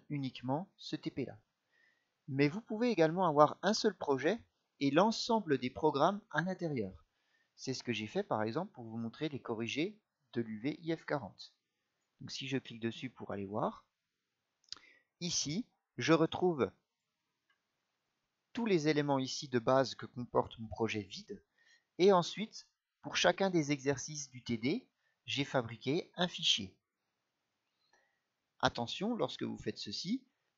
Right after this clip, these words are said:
il faut n'activer qu'un seul fichier dans le projet. Comment ? Eh bien, je remarque que ces fichiers-là sont tous grisés et même barrés.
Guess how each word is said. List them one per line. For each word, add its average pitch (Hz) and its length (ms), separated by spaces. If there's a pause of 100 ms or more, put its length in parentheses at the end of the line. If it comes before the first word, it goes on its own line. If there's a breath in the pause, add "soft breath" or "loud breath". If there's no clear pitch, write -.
(120)
il 185 160
faut 165 500
n'activer 143 840 (100)
qu'un 240 240
seul 202 320
fichier 185 380
dans 196 120
le 185 100
projet. 131 460 (160)
Comment ? 123 400 (380 loud breath)
Eh 127 80
bien, 170 140
je 190 120
remarque 208 360
que 151 80
ces 147 160
fichiers-là 143 540
sont 135 220
tous 196 260
grisés 135 520 (200)
et 117 100
même 131 320 (300)
barrés. 131 460